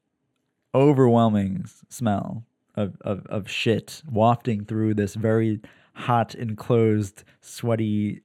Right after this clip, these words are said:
trash bag maze, right? And I get nauseous. I get, like, usually shit doesn't bother me too much,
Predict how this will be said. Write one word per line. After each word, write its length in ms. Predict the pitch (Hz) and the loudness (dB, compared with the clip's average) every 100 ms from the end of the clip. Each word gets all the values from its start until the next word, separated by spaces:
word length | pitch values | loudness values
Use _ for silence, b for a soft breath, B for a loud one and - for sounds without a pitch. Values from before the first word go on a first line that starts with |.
| _ | _
trash 420 | - - 107 101 113 | -8 -2 -2 -2 0
bag 560 | 110 104 104 104 - _ _ - | 2 2 2 -4 -12 _ _ -8
maze, 800 | 110 110 101 95 - - 107 _ b b b b b | -4 0 0 -2 -6 -8 -14 _ b b b b b
right? 320 | 107 110 110 _ _ b b b b b b b b b b _ _ _ _ _ _ _ _ _ - | 0 2 0 _ _ b b b b b b b b b b _ _ _ _ _ _ _ _ _ -6
And 100 | 117 | -6
I 180 | 92 180 | -2 -2
get 180 | 226 135 | -2 0
nauseous. 580 | 110 131 127 - - - | 2 2 2 -4 -10 -4
I 140 | 113 135 | -2 0
get, 260 | 151 - | -2 -2
like, 300 | 131 127 123 - | 2 2 0 -8
usually 440 | 160 214 254 165 | -6 -6 -2 -2
shit 300 | - 127 110 | 0 0 0
doesn't 280 | 113 110 110 | 0 -2 0
bother 260 | 107 110 | 2 2
me 140 | 110 110 | 0 -4
too 180 | - 110 | -4 -2
much, 340 | 113 104 | -2 -2